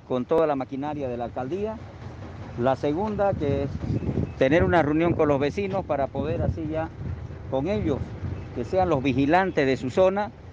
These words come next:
para lograr de que la gente que venga a botar basura,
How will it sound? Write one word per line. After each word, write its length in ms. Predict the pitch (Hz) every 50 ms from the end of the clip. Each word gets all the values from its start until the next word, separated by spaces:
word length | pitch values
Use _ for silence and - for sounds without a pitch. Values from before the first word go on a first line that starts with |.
| - - - -
para 220 | 123 127 131 131
lograr 360 | 131 131 135 147 165 175 165
de 100 | 156 147
que 160 | - - 139 127
la 120 | 135 135
gente 340 | - 214 233 233 - 185 - - - -
que 120 | 143 127
venga 360 | 120 135 175 202 202 180 156 139
a 40 |
botar 400 | 123 117 120 117 - 170 180 175
basura, 520 | 151 139 123 - - 147 127 120 135 151